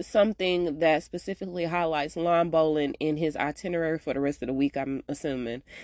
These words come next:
And she gets whatever she's looking for out of it. So as she's doing that, she gets a phone call, obviously, about Jenny's,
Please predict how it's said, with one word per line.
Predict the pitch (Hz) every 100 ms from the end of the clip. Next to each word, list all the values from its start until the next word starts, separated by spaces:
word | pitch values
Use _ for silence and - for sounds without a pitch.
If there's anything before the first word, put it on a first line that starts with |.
| - -
And | - 151 156
she | - 170
gets | 151 -
whatever | 139 131 113
she's | 120 139 123
looking | 113 113
for | - 76 -
out | 95 -
of | -
it. | - - _ _ _ _ _ _ _ _ -
So | - 269 220 202 202 - - - - _ -
as | 381 415
she's | 359 302
doing | 233 233 220
that, | 196 156 170
she | 202 196
gets | 175 196 -
a | 170
phone | 220 220 202
call, | 147 131 127 -
obviously, | 151 143 160 170 - 156
about | 139 135 139 131 - - - _ _ _
Jenny's, | 151 165 160 151 147 143